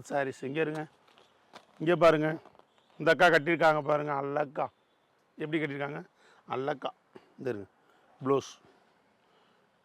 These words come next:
செப்பரேட்டா வந்துருச்சு. முந்நூறு ரூபாய்க்கு தம்பி கொடுக்குறேன் உங்களுக்கு, சரியா? யார் கொடுக்குறான்? தம்பி, நான் கொடுக்குறேன் உங்களுக்கு, சரியாக்கா? இந்தாங்க, உலகம்டா,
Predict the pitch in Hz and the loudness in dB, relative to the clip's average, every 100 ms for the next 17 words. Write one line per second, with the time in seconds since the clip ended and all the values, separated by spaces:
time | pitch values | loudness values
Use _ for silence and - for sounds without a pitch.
0 | _ _ - 131 139 143 123 107 95 - | _ _ -6 -4 -2 -2 -2 -4 -12 -14
1 | 160 185 214 208 170 180 202 151 160 185 | -6 -2 4 4 6 4 2 0 0 0
2 | 185 151 139 147 123 113 104 110 - 143 | -4 -6 -6 -4 -4 -6 -10 -12 -6 0
3 | 147 139 165 160 151 147 170 - _ _ | 2 4 2 0 -2 -2 -4 -6 _ _
4 | _ _ - 170 196 156 147 151 151 151 | _ _ -6 -4 -2 -2 -2 -4 -6 -8
5 | 117 98 - - 151 156 139 139 156 _ | -8 -12 -20 -10 -4 -2 -2 -4 -10 _
6 | _ _ _ - 131 98 - _ _ _ | _ _ _ -12 -10 -10 -14 _ _ _
7 | _ _ _ _ _ _ - _ _ 107 | _ _ _ _ _ _ -20 _ _ -12
8 | 120 139 135 98 | -8 -6 -6 -8